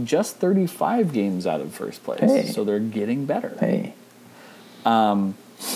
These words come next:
Speaker 1: but they approved, uh, they, they improved in,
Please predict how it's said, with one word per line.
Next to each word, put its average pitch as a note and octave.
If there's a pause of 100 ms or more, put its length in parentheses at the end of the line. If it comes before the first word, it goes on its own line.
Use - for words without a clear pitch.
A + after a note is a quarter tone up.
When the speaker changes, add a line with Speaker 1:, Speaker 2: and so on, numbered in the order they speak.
(320)
Speaker 1:
but D#3+
they D#3+
approved, A3+ (160)
uh, C3+
they, C#3
they C3+
improved D3
in, A#2